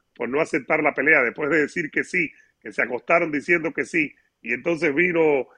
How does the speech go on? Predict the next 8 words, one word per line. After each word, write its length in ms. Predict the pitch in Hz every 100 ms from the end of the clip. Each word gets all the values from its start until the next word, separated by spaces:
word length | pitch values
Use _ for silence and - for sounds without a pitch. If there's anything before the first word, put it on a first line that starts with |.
| _ _
eh, 220 | 120 123
Be-, 220 | 139 151 123
Dana 220 | 156 160
White 260 | 151 165 151
al 100 | 151
otro 260 | 156 147
día 340 | 156 160 127 110 _ _ _ _
y, 680 | 113 120 117 113 110 110 110